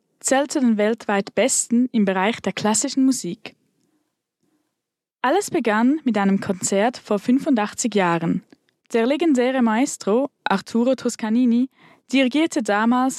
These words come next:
ein Eliteorchester vor dem ehemaligen Wohnhaus von Richard Wagner in Triebschen. Ihr erinnert euch bestimmt an die erste Folge dieses Podcasts.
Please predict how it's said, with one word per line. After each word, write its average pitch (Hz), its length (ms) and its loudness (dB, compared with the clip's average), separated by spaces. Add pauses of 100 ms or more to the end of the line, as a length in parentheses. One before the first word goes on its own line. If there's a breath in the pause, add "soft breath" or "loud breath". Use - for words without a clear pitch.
ein 226 160 0
Eliteorchester 220 1040 0
vor - 160 -2
dem 208 220 0
ehemaligen 269 640 2
Wohnhaus 220 420 0
von 202 140 0
Richard 208 340 -2
Wagner 214 400 0
in 185 140 0
Triebschen. 185 540 0 (640 soft breath)
Ihr 262 160 2
erinnert 240 500 0
euch 196 280 -2
bestimmt 208 520 -2
an 196 120 0
die 196 80 0
erste 202 280 0
Folge 190 360 0
dieses 180 240 -4
Podcasts. - 800 -4